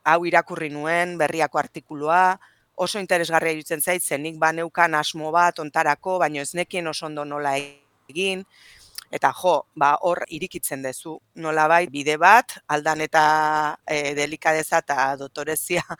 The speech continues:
<laughs> handienarekin, baina baita ere pixkat zeharka heriotzari buruz ere hitz egiteko, ze azkenean, ez, denok dakigu iritsiko dela eta zergatik bizi garen artean, ez, nolabait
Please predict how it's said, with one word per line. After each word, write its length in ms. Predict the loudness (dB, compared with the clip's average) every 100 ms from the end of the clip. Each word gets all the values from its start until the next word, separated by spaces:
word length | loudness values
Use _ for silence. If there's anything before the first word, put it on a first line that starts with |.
| -14
<laughs> 300 | -16 -6 0
handienarekin, 880 | 0 2 0 2 2 0 -2 -6 -6 -10 _ -20 -20 2
baina 300 | 6 6 6
baita 280 | 2 2 0
ere 100 | 2
pixkat 560 | 0 -2 0 2 0 0 -6
zeharka 480 | 2 4 4 4 4
heriotzari 640 | 4 -2 -2 -2 0 0 -2
buruz 240 | -10 -8 -4
ere 160 | -2 0
hitz 180 | 0 -2
egiteko, 340 | -2 -4 -4
ze 160 | -4 -2
azkenean, 500 | -2 -2 -4 0 -2
ez, 220 | 0 -2 0
denok 300 | -2 -2 -2
dakigu 400 | -2 -2 -10 -8 -8
iritsiko 420 | -8 -10 -6 -2
dela 220 | 0 0
eta 120 | -2
zergatik 520 | -4 -4 2 0 0 -12
bizi 320 | -10 -6 -2
garen 320 | -2 -2 -4
artean, 460 | -6 -4 -2 -2 -4
ez, 160 | -8 -18 _ _ _ _ -6
nolabait 400 | -2 0 0 -2